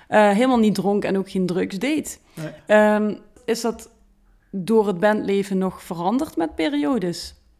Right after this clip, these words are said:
Speaker 2: Nee, ja, drugs nog altijd niet. En, eh, roken heb ik ook nooit gedaan. Alleen op, ja, drieëntwintigste ben ik gaan drinken, maar dat
Speaker 1: Ja.
Speaker 2: is, eh, meegekomen. Dat was, we waren op, op vakantie, Dominicaanse Republiek.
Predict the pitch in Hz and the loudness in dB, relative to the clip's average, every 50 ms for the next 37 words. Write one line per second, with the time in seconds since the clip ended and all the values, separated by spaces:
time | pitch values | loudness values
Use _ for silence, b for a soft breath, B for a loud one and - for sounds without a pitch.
0 | _ _ _ _ _ _ _ _ _ _ _ _ _ _ _ _ _ _ - - | _ _ _ _ _ _ _ _ _ _ _ _ _ _ _ _ _ _ -6 -2
1 | 147 165 156 151 151 143 127 143 147 156 - - 156 151 143 - 156 156 170 185 | 2 4 4 6 4 4 4 4 4 4 2 0 -2 -2 0 0 2 2 2 2
2 | 175 196 190 - - - 180 160 156 156 151 147 147 139 139 147 - 180 185 165 | 2 2 0 -2 -4 -4 -4 -2 -2 0 0 0 0 0 -2 -4 -6 -8 -10 -6
3 | 120 - 156 160 151 156 156 139 143 147 170 165 151 151 - - 143 147 151 170 | -2 0 2 2 2 0 0 -2 -2 -2 -2 -2 -4 -4 -4 -4 -4 -4 -4 -4
4 | 185 185 - b b b b b b b b b b b _ _ _ - 185 160 | -6 -8 -10 b b b b b b b b b b b _ _ _ -2 0 2
5 | 160 156 156 156 139 131 131 131 151 165 139 127 123 123 139 131 131 135 131 123 | 2 2 2 0 0 -2 -2 -2 0 0 0 0 2 0 0 2 2 0 0 -2
6 | 113 - 120 135 131 120 139 131 113 135 156 156 - 131 127 123 123 123 120 127 | -2 -4 -2 -2 0 0 0 0 0 0 0 -2 -2 -4 -4 -2 -2 -4 -4 -4
7 | 123 127 135 127 - - 143 143 139 135 135 131 135 135 131 151 196 - - _ | -4 -4 -4 -4 -4 -2 -2 0 0 2 2 2 2 2 0 -2 -6 -10 -18 _
8 | _ _ _ _ _ b b b b b b b b - 147 151 151 147 131 135 | _ _ _ _ _ b b b b b b b b 0 2 4 4 4 2 0
9 | 127 - 147 147 143 147 147 135 143 143 147 147 - - - 180 160 147 208 156 | -2 0 0 2 4 4 4 4 2 2 2 2 0 -2 -6 -8 -10 -10 -6 -2
10 | 143 135 135 131 135 120 80 120 147 165 151 - 180 175 - - - - 147 147 | 0 2 2 2 0 -2 -6 -8 -10 -10 -12 -12 -12 -12 -12 -12 -8 -6 -4 -2
11 | 160 160 - - 208 190 175 165 151 147 143 156 151 143 127 143 135 131 131 139 | -2 -4 -4 -6 -6 -4 -4 -2 -2 -2 -2 -2 -2 -2 -2 -2 -2 -2 0 0
12 | 165 180 - - | 0 0 -2 -8